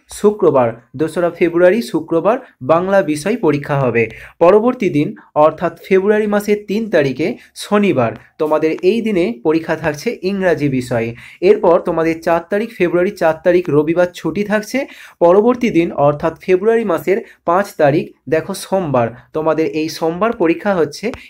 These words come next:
ইতিহাস বিষয়। পরবর্তী দিন অর্থাৎ ফেব্রুয়ারি মাসের ছয় তারিখে মঙ্গলবার পরীক্ষা হবে ভূগোল বিষয়। পরবর্তী দিন অর্থাৎ সাত তারিখ তোমাদের ছুটি থাকছে, সাত তারিখ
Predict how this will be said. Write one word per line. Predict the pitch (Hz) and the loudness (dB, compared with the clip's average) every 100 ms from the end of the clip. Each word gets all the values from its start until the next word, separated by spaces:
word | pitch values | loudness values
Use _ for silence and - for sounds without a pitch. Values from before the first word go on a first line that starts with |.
| - | -8
ইতিহাস | 196 208 185 170 156 | -6 -4 -2 -2 -2
বিষয়। | 131 123 123 110 107 - - - | -4 -4 -4 -6 -8 -14 -20 0
পরবর্তী | 170 180 208 226 233 220 | 4 4 4 2 2 0
দিন | 165 180 - | 0 0 2
অর্থাৎ | 151 160 180 147 147 | 2 2 2 0 0
ফেব্রুয়ারি | - 185 190 208 208 | 2 4 4 2 0
মাসের | 202 208 202 | -2 -4 -4
ছয় | - 175 185 | 0 0 2
তারিখে | 170 143 139 202 - - 147 | 2 0 0 -2 -4 -14 -2
মঙ্গলবার | 180 214 180 151 143 208 269 _ - | 0 2 4 4 4 0 -2 _ 0
পরীক্ষা | 165 175 185 | 2 0 -2
হবে | 165 156 180 285 - - | 0 2 2 -2 -6 -10
ভূগোল | 135 170 175 175 | -2 2 4 2
বিষয়। | 139 131 131 110 107 107 _ - - | 0 -2 -2 -4 -4 -12 _ -20 -2
পরবর্তী | 165 185 208 226 233 | 4 4 4 2 2
দিন | 196 208 294 190 | 0 0 -2 2
অর্থাৎ | 156 160 185 180 | 2 2 -4 -6
সাত | - 175 175 - | -4 -4 -2 0
তারিখ | 190 202 - - | 2 0 -2 -2
তোমাদের | 165 165 170 - | 0 2 0 -4
ছুটি | - 185 226 | -4 -2 -2
থাকছে, | 190 147 - 196 - _ - - - | -2 -4 -2 -4 -4 _ -20 -20 -4
সাত | 165 147 | -2 0
তারিখ | 170 | 0